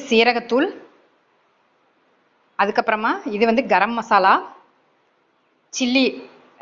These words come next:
அதாவது குழம்பு மிளகாத்தூள் நான் ஆட் பண்றேங்க. இப்போ இதை நல்லா வந்து கிளறி விட்டுக்கலாம் எல்லா பக்கமும். இதுல வந்து கொஞ்சம் தண்ணி விட்டுக்கலாங்க. இப்போ இதாங்க அந்த வெங்காய பவுடரு, ஆனியன் பவுடரு, இதுதான். இது எல்லா டிபார்ட்மெண்ட் ஸ்டோர்லயும் கிடைக்குது. இப்போ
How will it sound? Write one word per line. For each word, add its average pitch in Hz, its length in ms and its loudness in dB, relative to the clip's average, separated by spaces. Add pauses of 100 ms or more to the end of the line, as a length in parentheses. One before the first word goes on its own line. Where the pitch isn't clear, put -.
அதாவது 214 240 2 (100)
குழம்பு 226 260 2
மிளகாத்தூள் 220 460 0
நான் 190 120 2
ஆட் 190 160 -6
பண்றேங்க. 190 320 -2 (1000)
இப்போ 196 180 -2
இதை 208 100 0 (100)
நல்லா 240 320 2 (100)
வந்து 220 160 -2 (180)
கிளறி 214 280 0
விட்டுக்கலாம் 214 440 0
எல்லா 202 140 2 (100)
பக்கமும். 214 360 0 (300)
இதுல 202 200 2
வந்து 233 200 -6
கொஞ்சம் 233 320 -2
தண்ணி 220 300 0
விட்டுக்கலாங்க. 202 480 -4 (580)
இப்போ 233 220 2 (960)
இதாங்க 226 280 2
அந்த 240 180 -6
வெங்காய 214 320 2 (120)
பவுடரு, 196 280 -4 (200)
ஆனியன் 220 300 -2
பவுடரு, 208 280 0
இதுதான். 208 300 0
இது 208 120 -6
எல்லா 196 220 -2
டிபார்ட்மெண்ட் 202 440 -4
ஸ்டோர்லயும் 202 360 0
கிடைக்குது. 196 340 -4
இப்போ 214 100 0